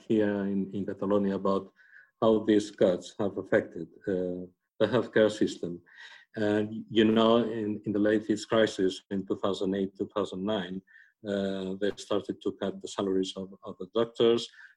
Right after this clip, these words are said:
to, to cut all, m-, many things, not, not only about, uh, the salaries, but also, uh, o-, other things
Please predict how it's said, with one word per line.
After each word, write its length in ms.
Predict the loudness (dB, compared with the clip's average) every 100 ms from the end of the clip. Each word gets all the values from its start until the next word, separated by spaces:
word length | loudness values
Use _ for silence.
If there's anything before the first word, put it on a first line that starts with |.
| _
to, 960 | 2 4 6 4 2 2 0 2 0 -2 -6
to 80 |
cut 240 | -6 -6 -6 -10
all, 280 | -10 -10 -14 -14
m-, 300 | -12 -12 -14 -12 -14 -8 0
many 200 | 2 2
things, 320 | 0 -2 -2
not, 160 | -2 2
not 300 | 2 2 0
only 420 | 0 4 4 4 2
about, 420 | -2 -2 -2 -4 -8 -10
uh, 520 | -8 -6 -6 -8 -12 -16 -20 -20 _ -4
the 60 | -4
salaries, 500 | 0 2 2 2 -2
but 220 | -6 -8 -6
also, 680 | -6 -6 -2 0 0 0 0
uh, 760 | -2 -8 -16 -20 -20 -20 -10
o-, 200 | -8 -8 -12 _ -4 0
other 180 | 2 0
things 400 | 2 2 2